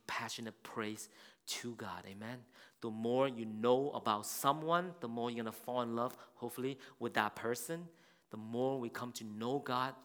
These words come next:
trust Him through His Word, to walking in relationship with Christ, we will come to delight in Him. Give you an example, just a s-, quick story.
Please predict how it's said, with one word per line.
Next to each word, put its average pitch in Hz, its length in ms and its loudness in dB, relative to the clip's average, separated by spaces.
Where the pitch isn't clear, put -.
trust - 440 -4
Him 156 240 -8
through 131 120 -4
His 110 180 -6
Word, 135 340 4
to 123 80 -4
walking 131 520 6
in 117 100 -2
relationship 120 520 0
with 107 120 -6
Christ, 135 480 0
we 113 100 -4
will 107 120 -2
come 120 300 -6
to 117 140 -10
delight 104 520 -2
in 123 220 -2
Him. 95 240 -12
Give 170 140 4
you 180 60 8
an 143 80 6
example, 135 640 10
just 131 160 0
a - 20 -2
s-, - 140 0
quick - 220 2
story. 120 500 6